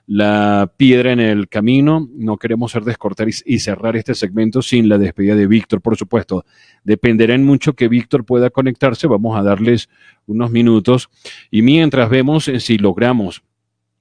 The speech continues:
eh, gestar otra vez esa conexión y Víctor logra conectarse con nosotros, les adelanto que ya en los próximos minutos estaremos pasando nuestro segmento de Rock Latam,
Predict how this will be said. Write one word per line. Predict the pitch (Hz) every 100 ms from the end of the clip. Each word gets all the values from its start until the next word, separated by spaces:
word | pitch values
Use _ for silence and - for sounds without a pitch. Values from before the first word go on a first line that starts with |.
| _
eh, | 113 107 101 98 95 90 -
gestar | 101 - 107
otra | 113
vez | 113 113
esa | -
conexión | 104 95 - 120
y | 117
Víctor | 101 139 107 92
logra | 98 110
conectarse | 113 95 - 98 113
con | 120
nosotros, | 120 117 101 90 107 - _ - - _
les | - 104 101
adelanto | 107 104 110 113
que | 120 113 107 110
ya | 113 113 123 135
en | 120 113 110
los | 104
próximos | - 117 - 131
minutos | 117 117 143 170 147
estaremos | 117 104 107 123 -
pasando | 110 117 120
nuestro | 117 110
segmento | 98 95 113 110 131
de | 107
Rock | 98 120 123
Latam, | 120 101 - 87 101